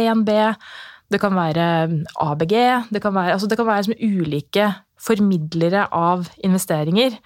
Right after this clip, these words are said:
som forteller deg om investeringsmuligheter, som, eh, ikke nødvendigvis gir deg investeringsråd, men som presenterer muligheter for deg.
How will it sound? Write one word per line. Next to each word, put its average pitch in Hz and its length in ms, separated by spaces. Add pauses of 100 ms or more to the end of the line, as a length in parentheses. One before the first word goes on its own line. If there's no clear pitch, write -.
(300)
som 247 440 (280)
forteller 180 580
deg 196 200
om 180 240
investeringsmuligheter, 233 1200
som, 196 340 (460)
eh, 190 380
ikke 202 180
nødvendigvis 208 440
gir 180 100
deg 185 140
investeringsråd, 208 680
men 226 120
som 226 140
presenterer 202 720
muligheter 160 420
for 220 140
deg. 339 100